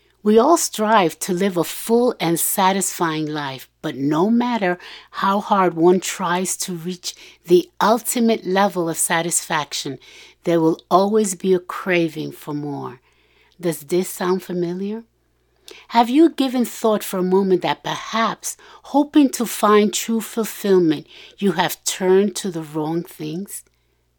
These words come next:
In Psalms chapter one oh seven, verse nine, it states that the Lord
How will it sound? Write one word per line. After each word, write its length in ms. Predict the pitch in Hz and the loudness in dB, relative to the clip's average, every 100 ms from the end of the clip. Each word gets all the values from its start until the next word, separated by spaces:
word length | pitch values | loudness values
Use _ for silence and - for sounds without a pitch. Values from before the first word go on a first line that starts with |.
| _ _ _ _ _ - | _ _ _ _ _ -2
In 160 | 208 | 0
Psalms 600 | 180 - 220 214 185 - | 0 4 6 6 4 0
chapter 440 | - 196 185 - 185 - _ | -2 -2 -2 -4 -6 -6 _
one 220 | 185 208 | 4 4
oh 80 | 214 | 4
seven, 520 | - - 180 175 170 | 0 0 0 2 0
verse 380 | 160 170 - - | 0 -4 -4 -2
nine, 300 | 165 160 160 | -2 0 -2
it 80 | 156 | -4
states 400 | - 160 151 - | -8 -8 -8 -8
that 240 | 147 - | -10 -6
the 80 | 160 | -6
Lord 680 | 151 156 190 262 247 165 | -6 -8 -6 -2 -2 -4